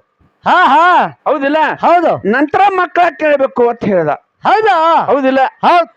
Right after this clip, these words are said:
Speaker 2: ಆ, ಮತ್ತು ಹಿಂಗ ಒಂದ್ ದಿವ್ಸ ಬರುವಾಗ ಒಬ್ಬಾಕಿ ಹೆಣ್ಮಗಳು ಆಕಿನೂ ಹಾದಿ ಕೂಡಿ ಹೊಂಟಿವಳ, ಹೆಣ್ಮಗಳಿಗೆ ಮದುವೆ ಆಗ್ಯಾವ, ಮಕ್ಕಳಾಗ್ಯಾವ, ಎಲ್ಲ ಆಗ್ಯಾವ.
Speaker 1: ಹಾ, ಹಾ.
Speaker 2: ಹೌದಿಲ್ಲ? ಆ
Speaker 1: ಹೌದು.
Speaker 2: ಹೆಣ್ಮಗಳು ಹಾದಿ ಕೇಳಿದ್ರು, ಕೇಳಿದಾಗ,
Speaker 1: ಏನಾತು?
Speaker 2: "ಅಕ್ಕ, ಈ ಹಾದಿ ಹಿಂಗ್ ಹೊಕ್ಕದ" ಅಂತ ಹೇಳ್ದ.
Speaker 1: ಹೌದ್.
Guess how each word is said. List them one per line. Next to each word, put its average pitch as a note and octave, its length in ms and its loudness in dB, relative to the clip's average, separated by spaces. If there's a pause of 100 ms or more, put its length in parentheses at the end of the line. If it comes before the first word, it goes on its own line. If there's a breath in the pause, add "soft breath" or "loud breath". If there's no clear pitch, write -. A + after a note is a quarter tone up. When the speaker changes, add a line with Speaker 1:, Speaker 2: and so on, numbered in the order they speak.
Speaker 2:
ಆ, E4 120 0
ಮತ್ತು D4 420 -4
ಹಿಂಗ E4+ 240 0
ಒಂದ್ D#4 220 -2
ದಿವ್ಸ D4+ 220 -2
ಬರುವಾಗ C#4 420 0
ಒಬ್ಬಾಕಿ B3 420 -4
ಹೆಣ್ಮಗಳು A#3+ 400 -2
ಆಕಿನೂ A#3+ 320 -4
ಹಾದಿ G#3 320 -2
ಕೂಡಿ A#3+ 180 -2
ಹೊಂಟಿವಳ, A3 400 -2
ಹೆಣ್ಮಗಳಿಗೆ G#3+ 640 -2
ಮದುವೆ G#3+ 320 -2
ಆಗ್ಯಾವ, G#3 340 -2
ಮಕ್ಕಳಾಗ್ಯಾವ, G3+ 580 -6
ಎಲ್ಲ F#3 140 -4
ಆಗ್ಯಾವ. E3+ 300 -6 (320)
Speaker 1:
ಹಾ, G4+ 200 2
ಹಾ. F4+ 400 2
Speaker 2:
ಹೌದಿಲ್ಲ? A3 400 -4
ಆ C4+ 140 2
Speaker 1:
ಹೌದು. C4+ 120 0
Speaker 2:
ಹೆಣ್ಮಗಳು D4+ 440 0
ಹಾದಿ B3 300 -2
ಕೇಳಿದ್ರು, A3+ 400 -2
ಕೇಳಿದಾಗ, B3 560 -2 (400)
Speaker 1:
ಏನಾತು? F4 800 0
Speaker 2:
"ಅಕ್ಕ, A#3 240 -4 (100)
ಈ C#4 120 -2
ಹಾದಿ C#4 340 0
ಹಿಂಗ್ C4+ 220 0
ಹೊಕ್ಕದ" B3+ 280 -2
ಅಂತ B3 200 -4
ಹೇಳ್ದ. C4 280 2 (380)
Speaker 1:
ಹೌದ್. F4+ 220 0